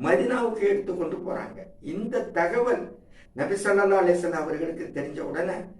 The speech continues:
அவர்களை மீண்டும் உஹது மைதானத்துக்கு தூக்கி வரும்படி சொல்லிட்டு அவர்களை குளிப்பாட்டக்கூடாது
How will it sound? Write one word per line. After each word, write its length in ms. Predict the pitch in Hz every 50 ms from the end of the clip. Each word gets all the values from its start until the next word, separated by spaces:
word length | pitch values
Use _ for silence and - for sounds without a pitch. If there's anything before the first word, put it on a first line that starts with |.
| - - - - -
அவர்களை 460 | - 135 151 180 180 175 180 175 160
மீண்டும் 500 | 147 160 190 214 233 240 262 247 233 190 175 180
உஹது 280 | 185 180 214 214 220 208
மைதானத்துக்கு 760 | 196 196 - 185 190 185 170 165 175 - 170 180 180 180 180
தூக்கி 320 | 180 226 240 254 254 - 214
வரும்படி 440 | 202 202 185 175 175 185 180 156 -
சொல்லிட்டு 680 | - 143 139 143 151 147 151 160 - - - - - _ _ _ - _ - - - _ - _
அவர்களை 500 | - - 143 139 160 160 165 165 160 -
குளிப்பாட்டக்கூடாது 1300 | - - - - 160 175 175 175 180 175 170 - 175 - - - 143 143 147 147 143 - - - - 254